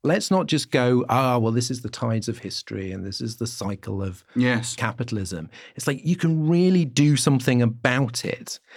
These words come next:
Speaker 1: And despite all these knockbacks, Ian, do you, do you think he was ever sort of, like, fully discouraged? Or, or was there something in his personality that was just like, "Well, I've just g-,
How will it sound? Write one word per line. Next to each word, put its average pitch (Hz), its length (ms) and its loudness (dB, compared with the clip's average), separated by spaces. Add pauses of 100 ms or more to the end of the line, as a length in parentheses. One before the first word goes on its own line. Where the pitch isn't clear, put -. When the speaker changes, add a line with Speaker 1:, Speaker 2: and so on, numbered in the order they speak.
(380)
Speaker 1:
And 135 400 2 (480)
despite 220 460 2
all 202 140 2
these 170 220 -2
knockbacks, - 840 -2 (460)
Ian, 151 200 4
do 160 80 -2
you, 233 380 4 (840)
do 262 100 4
you 277 40 6
think 349 120 6
he 339 60 6
was 277 80 6
ever 220 200 6
sort 190 200 4
of, 160 80 2
like, 147 280 4
fully 170 400 4
discouraged? - 1200 0 (180)
Or, 151 200 4
or 165 160 2
was 185 220 2
there 202 80 0
something 202 340 0
in 180 80 2
his 170 120 0
personality 156 960 0
that 123 380 0
was 123 160 -2
just 127 240 -4
like, 127 180 -4
"Well, 139 160 2
I've 147 160 0
just 151 240 -4
g-, 156 80 -6